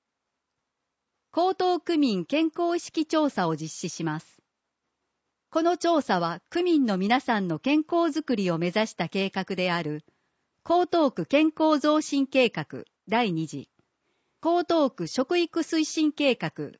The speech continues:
第三次、及び、江東区がん対策推進計画第二次の評価改定のために行われるもので、前回は平成二十九年度に実施しています。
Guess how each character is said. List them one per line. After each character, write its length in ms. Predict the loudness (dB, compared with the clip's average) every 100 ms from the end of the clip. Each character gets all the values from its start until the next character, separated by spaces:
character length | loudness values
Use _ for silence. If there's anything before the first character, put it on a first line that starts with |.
| _
第 220 | -2 -2 0
三 300 | 0 0 -2
次、 240 | -10 -14 _ _ -4
及 280 | -2 0
び、 240 | -2 -6 -8 _ _ _ _
江 220 | 0 2 2
東 260 | 2 0
区 220 | 0 -4
が 180 | 2 2
ん 80 | 2
対 220 | 2 2
策 240 | 0 -4 -4
推 240 | -2 -2
進 260 | 0 0 0
計 260 | 2 0
画 340 | 0 -8 -12 -14 _ -6
第 280 | -2 -2
二 160 | -4 -6
次 260 | -8 -12 -16 _ _ _ _
の 260 | -6 -4 -6 _
評 300 | -6 0 0
価 280 | 0 -4 -6 _
改 220 | -2 -2
定 220 | 0 0
の 120 | 2 2
た 140 | 2
め 140 | 2
に 100 | 2
行 100 | 0
わ 360 | 0 0 2 2
れ 80 | 0
る 100 | -2
も 140 | -2
の 100 | -4
で、 240 | -4 -8 -12 _ _ _ _ _ _ 0
前 220 | 2 2
回 300 | 2 0 0
は 220 | -2 -6
平 300 | -4 -2 -2
成 260 | 0 2 2
二 140 | 2
十 240 | 2 -2 -2
九 160 | 0
年 220 | 2 4
度 100 | 2
に 120 | 0 -2
実 140 | -6
施 200 | -8 -12
し 80 | -8
て 140 | -4
い 100 | -4
ま 180 | -4 -8
す。 140 | -12